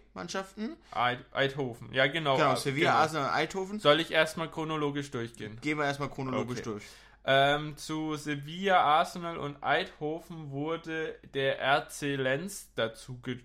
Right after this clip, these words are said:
Speaker 2: ähm, lost. Das erste Mal wieder in der Champions League seit zweitausendzwei.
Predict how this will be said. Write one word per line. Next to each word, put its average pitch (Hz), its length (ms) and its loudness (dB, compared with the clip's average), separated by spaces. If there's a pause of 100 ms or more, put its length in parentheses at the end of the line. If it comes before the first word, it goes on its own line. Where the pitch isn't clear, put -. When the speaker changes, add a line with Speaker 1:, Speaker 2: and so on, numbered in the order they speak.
Speaker 2:
ähm, 117 540 -6
lost. 127 580 -6 (300)
Das 123 180 -2
erste 147 380 2
Mal 147 320 0
wieder 151 560 2 (200)
in 170 360 -2
der 160 320 2
Champions 147 560 -8
League 143 180 -8
seit 135 260 -4
zweitausendzwei. 120 1300 -4